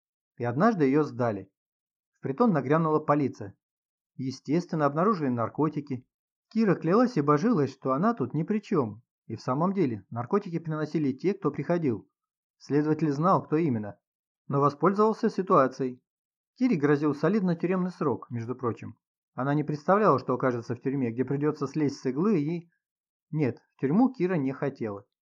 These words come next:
У неё потребовали взятку. Обещали оставить в покое, если она заплатит.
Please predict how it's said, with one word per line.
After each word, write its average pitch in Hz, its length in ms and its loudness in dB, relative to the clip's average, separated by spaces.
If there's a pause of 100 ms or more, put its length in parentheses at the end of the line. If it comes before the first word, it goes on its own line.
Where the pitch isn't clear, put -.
(420)
У 123 60 -8
неё 190 200 2
потребовали 170 520 0
взятку. 113 520 -4 (540)
Обещали 131 380 0
оставить 170 340 0
в - 40 -20
покое, 151 460 0
если 151 220 -2
она 151 180 -2
заплатит. 135 500 -4